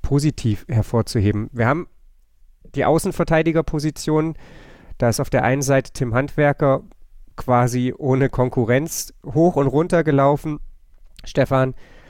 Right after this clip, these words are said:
Und auf der anderen Seite ist zunächst Enrico Valentini ohne Konkurrenz hoch und runter gelaufen, bevor das einen Pech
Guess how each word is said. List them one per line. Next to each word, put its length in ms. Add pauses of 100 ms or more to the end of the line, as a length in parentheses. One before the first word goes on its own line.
(100)
Und 140
auf 140
der 120
anderen 280
Seite 320
ist 240
zunächst 320
Enrico 360
Valentini 640
ohne 280
Konkurrenz 600
hoch 140
und 100
runter 300
gelaufen, 420
bevor 520 (1080)
das 180
einen 300
Pech 380